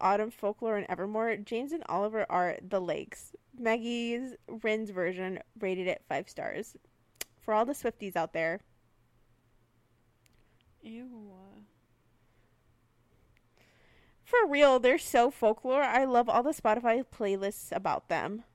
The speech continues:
Speaker 1: No better way to explain it, T B H. L O L, this makes so much sense. I love it. Amen, sister. Thanks for sure. Or that's for sure. O M G, I wanna read it even more now.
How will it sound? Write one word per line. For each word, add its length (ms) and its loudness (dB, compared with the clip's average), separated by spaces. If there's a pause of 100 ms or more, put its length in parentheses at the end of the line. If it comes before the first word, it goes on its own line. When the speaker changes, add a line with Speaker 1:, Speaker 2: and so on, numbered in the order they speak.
(120)
Speaker 1:
No 220 0
better 200 2
way 200 0
to 80 -2
explain 400 -4
it, 240 -10
T 100 -8
B 140 -6
H. 360 -6
L 160 0
O 60 4
L, 160 2
this 220 -8
makes 200 -10
so 120 -6
much 180 -6
sense. 400 -8
I 80 -2
love 180 -4
it. 200 -2 (160)
Amen, 500 0
sister. 600 -2
Thanks 180 -8
for 140 -10
sure. 520 -4 (380)
Or 60 -4
that's 200 2
for 100 -4
sure. 420 -2
O 60 -2
M 100 -2
G, 240 -4
I 60 -2
wanna 180 -6
read 140 -6
it 120 -10
even 180 -6
more 160 -4
now. 380 -6